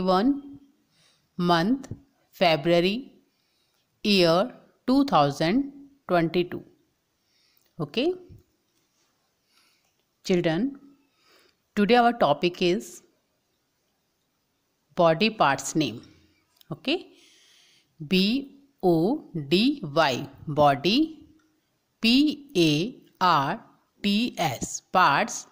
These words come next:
एन ए एम ई, body parts name। So today I am going to teach body parts name। आज मैम आपको क्या पढ़ाने जा रहे हैं? बॉडी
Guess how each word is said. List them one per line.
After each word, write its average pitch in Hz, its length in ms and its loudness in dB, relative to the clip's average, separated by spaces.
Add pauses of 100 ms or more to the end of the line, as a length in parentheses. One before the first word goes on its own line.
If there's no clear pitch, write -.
(720)
एन 233 300 2 (360)
ए 170 140 2 (580)
एम 160 180 -4 (200)
ई, 226 120 0 (600)
body 165 300 2 (140)
parts 139 320 -10 (100)
name। - 220 -8 (800)
So - 240 -8
today 180 220 0
I 208 160 2
am 165 180 -2
going 156 240 -4
to 156 60 -4 (100)
teach 214 340 0 (1200)
body 147 300 2 (240)
parts 139 380 -2
name। - 100 -16 (300)
आज 151 160 -4
मैम 156 200 -4
आपको 156 300 -8
क्या 190 160 0
पढ़ाने 196 240 -2
जा 190 160 0
रहे 208 120 0
हैं? 370 240 -2 (580)
बॉडी 175 260 2